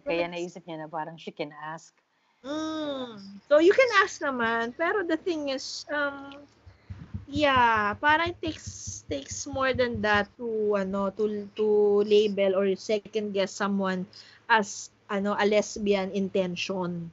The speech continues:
Speaker 2: di ba?
Speaker 1: Mm,
Speaker 2: An-,
Speaker 1: mm.
Speaker 2: ano bang mga napapanood mong pelikula na may, ano, ganito? Diyos ko, Lord,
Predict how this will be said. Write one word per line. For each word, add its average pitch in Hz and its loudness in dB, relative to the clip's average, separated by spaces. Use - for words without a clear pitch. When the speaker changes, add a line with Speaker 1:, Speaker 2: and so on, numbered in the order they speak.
Speaker 2:
di 196 -4
ba? 160 -4
Speaker 1:
Mm, 208 -10
Speaker 2:
An-, 269 -6
Speaker 1:
mm. 185 -10
Speaker 2:
ano 320 -10
bang 330 -10
mga 311 -4
napapanood 254 0
mong 240 -10
pelikula 202 -4
na 208 -4
may, 190 -4
ano, 180 -8
ganito? 185 -10
Diyos 170 -14
ko, 175 -12
Lord, 208 -8